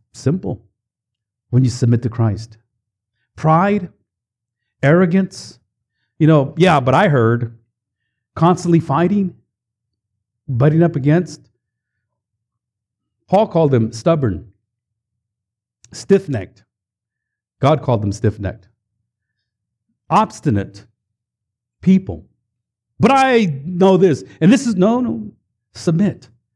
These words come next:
Submit to God's word. Let him change you from the inside out. Father in heaven, thank you once again for giving us this opportunity just to come before you and, and, uh, review these messages and this, this verse.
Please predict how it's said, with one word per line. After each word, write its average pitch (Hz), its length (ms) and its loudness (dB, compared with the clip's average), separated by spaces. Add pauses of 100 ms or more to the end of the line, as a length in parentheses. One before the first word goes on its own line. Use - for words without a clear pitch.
(360)
Submit 175 320 -4
to 202 60 -4
God's 175 240 -10
word. - 240 -14 (800)
Let 147 160 2
him 104 420 -2 (220)
change 107 240 0
you 95 40 -2
from 95 140 -8
the 95 100 -2
inside 92 320 -6
out. 87 200 -8
Father 147 260 0
in 120 60 0
heaven, 101 320 -2
thank 110 260 -6
you 107 60 -8
once 104 180 -12
again 90 300 -12 (380)
for 107 100 -6
giving 123 200 0
us 120 140 -2
this 120 160 -6
opportunity 110 560 -4
just 98 240 -10
to 104 80 -4
come 123 180 -2
before 120 320 -2
you 107 140 0
and, 104 140 -4 (400)
and, 117 200 0
uh, 113 140 -2 (180)
review 120 540 2
these 104 240 -2
messages 98 600 -4 (560)
and 101 160 -2
this, 98 180 -4 (300)
this 104 180 -2
verse. 104 480 -4